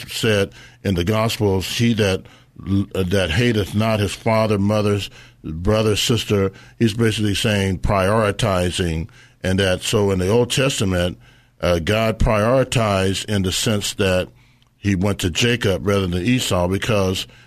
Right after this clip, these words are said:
he had more of a heart after God than, uh, Esau. So,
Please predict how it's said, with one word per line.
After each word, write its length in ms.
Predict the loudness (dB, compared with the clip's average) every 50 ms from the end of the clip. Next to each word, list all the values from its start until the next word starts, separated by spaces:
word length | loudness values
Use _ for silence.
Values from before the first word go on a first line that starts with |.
| _ _
he 240 | -4 -2 0 0 2
had 220 | 2 0 0 0 0
more 240 | 0 0 2 0
of 100 | 0 0
a 80 | -2 -2
heart 480 | -2 -2 0 2 2 2 2 0 0 -2
after 500 | -2 -2 -2 -2 -2 -2 -2 0 0 -2
God 640 | -2 -2 -2 0 0 2 2 0 0 -2 -6 -12 -20 -20 _ _ _ -8
than, 400 | -4 -2 0 0 0 0 0 0
uh, 440 | 0 0 0 0 0 0 0 -2 -2 0
Esau. 580 | 0 0 0 0 -2 -2 -2 -2 -2 -4 -8 -12 -18 _ _ _ _ _ _ _ _
So, 560 | -12 -4 -2 0 2 2 2 0 0 -2 -4